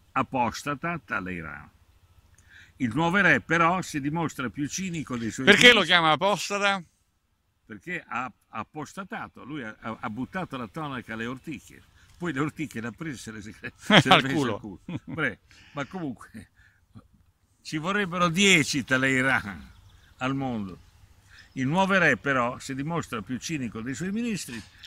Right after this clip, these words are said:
Speaker 1: e dopo essere tornato sul trono caccia prima Fouché e poi l'altro. Beh, dice, "Non ce la
Speaker 2: Minimo,
Speaker 1: faccio."
Speaker 2: il minimo.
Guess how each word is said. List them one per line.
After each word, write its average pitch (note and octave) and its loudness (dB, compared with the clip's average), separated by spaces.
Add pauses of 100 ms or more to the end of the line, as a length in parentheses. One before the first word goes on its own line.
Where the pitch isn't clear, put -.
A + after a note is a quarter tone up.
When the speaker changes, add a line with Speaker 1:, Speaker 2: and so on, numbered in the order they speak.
(100)
Speaker 1:
e G#2+ -8
dopo G2+ -8
essere B2 -2
tornato A#2+ -4
sul E3+ -6
trono G#3+ -4
caccia C#3+ 2
prima D3+ -6
Fouché D#3 -6 (300)
e D#3 -2
poi E3 0
l'altro. G#2+ 0 (1000)
Beh, - -6
dice, C#3 -2
"Non D#3+ -2
ce - 0
la D#3 8
Speaker 2:
Minimo, C#3 8
Speaker 1:
faccio." A2 2
Speaker 2:
il B2 6
minimo. G#2 4